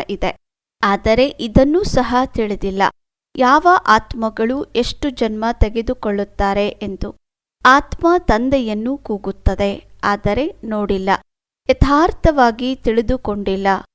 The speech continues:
ಮೊದಲಂತೂ ಆತ್ಮನನ್ನು ಯಥಾರ್ಥ ರೀತಿ ತಿಳಿಯಬೇಕು, ಆಗ ತಂದೆಯನ್ನು ತಿಳಿಯುತ್ತಾರೆ.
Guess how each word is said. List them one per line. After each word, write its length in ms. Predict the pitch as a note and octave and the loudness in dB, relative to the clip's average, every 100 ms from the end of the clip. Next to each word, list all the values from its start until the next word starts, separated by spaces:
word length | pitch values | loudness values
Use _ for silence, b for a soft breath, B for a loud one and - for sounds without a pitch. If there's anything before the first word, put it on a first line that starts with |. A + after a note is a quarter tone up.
| _ _ _ - | _ _ _ -10
ಮೊದಲಂತೂ 800 | G#3+ G#3+ G3 F#3+ G3 - D4+ G#4+ - - | -6 -2 -2 -4 -6 -6 -6 -6 -6 0
ಆತ್ಮನನ್ನು 880 | C4+ - - D#4+ B3+ A#3+ C#4 D#4 - | 0 0 0 0 0 -2 -2 -2 -4
ಯಥಾರ್ಥ 560 | G#3+ - A#3+ C4+ C#4 B3+ | -4 0 2 0 0 -2
ರೀತಿ 520 | A#3 G#3 - A3+ A#3 - | -2 -8 -10 -10 -10 -10
ತಿಳಿಯಬೇಕು, 800 | A3+ A3 G#3 G3+ F#3+ - G3 - _ _ _ _ - | -8 -6 -6 -6 -8 -8 -12 -12 _ _ _ _ 0
ಆಗ 300 | G#3 G#3 B3+ D4 | 0 0 -2 -2
ತಂದೆಯನ್ನು 840 | - A3+ B3+ D4 A#3+ A3 A3 C4+ | 0 -2 0 -2 0 -4 -4 -6
ತಿಳಿಯುತ್ತಾರೆ. 840 | - G#3 G3+ G3 - G3 F#3+ G3 | -4 -2 -2 -4 -4 -2 -2 -4